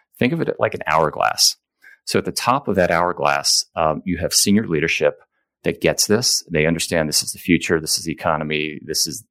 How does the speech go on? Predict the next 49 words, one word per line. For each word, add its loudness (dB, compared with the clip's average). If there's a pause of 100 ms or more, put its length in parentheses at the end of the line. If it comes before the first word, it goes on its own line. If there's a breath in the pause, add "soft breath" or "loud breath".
it's -2
also 4
the 0
now, -2 (140)
right? 2
It -18
has -2
to -10
take -6
place. 0 (440 loud breath)
And 2
we're 6
finding 0
that 0
that 2
leadership -4
is -8
extremely 0
competent. -4
Unlike, 0 (640 soft breath)
um, 2
let's 0
say 4
that 0
past 0
waves 2
that -10
people -4
weren't 0
very 2
competent, -4
but 0
there -2
was 0
often 0
this 0
technology -2
learning 0
curve -6
to -8
say, -2
"Well, -2
what 2
will -4
this -4
technology -2
do -2
for -10
me? -2